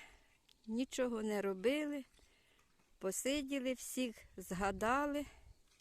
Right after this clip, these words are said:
А сьогодні приступили до роботи.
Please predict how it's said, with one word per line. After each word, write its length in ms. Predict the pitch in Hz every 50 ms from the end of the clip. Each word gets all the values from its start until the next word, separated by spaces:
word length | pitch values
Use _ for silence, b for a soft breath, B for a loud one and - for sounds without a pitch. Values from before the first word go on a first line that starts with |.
| _ _ _ _ _ b b b b b b b b b b b b b b b - - - - - - - - - - - - - - - b b b b b b b b b b b b b b - - - - - - - - - - - -
А 100 | 294 269
сьогодні 340 | - - 285 294 285 277
приступили 680 | 269 - - 240 - - 240 - - 269 269 262 254 254
до 140 | 220 240 233
роботи. 560 | 233 226 208 208 214 208 208 208 - 220 214